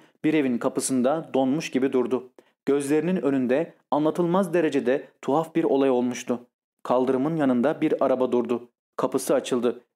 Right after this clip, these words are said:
İçinden üniformalı bir efendi atladı. İki büklüm hızla merdivenlerden yukarı çıktı. Kovalev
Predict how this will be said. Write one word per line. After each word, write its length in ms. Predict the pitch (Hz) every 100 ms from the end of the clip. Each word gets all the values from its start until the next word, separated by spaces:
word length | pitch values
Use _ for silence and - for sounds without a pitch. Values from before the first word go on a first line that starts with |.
| -
İçinden 520 | - 147 123 135 160 - _
üniformalı 600 | 151 147 147 185 180 143
bir 180 | 131 131
efendi 380 | 127 151 139 127
atladı. 520 | 117 - 123 120 120 _ _ -
İki 260 | 127 151 127
büklüm 440 | 120 120 127 147 - _
hızla 320 | - 196 127
merdivenlerden 800 | 151 131 131 135 139 131 117 156
yukarı 260 | 147 - 127
çıktı. 460 | - - 123 113 - _ _ -
Kovalev 400 | 117 156 131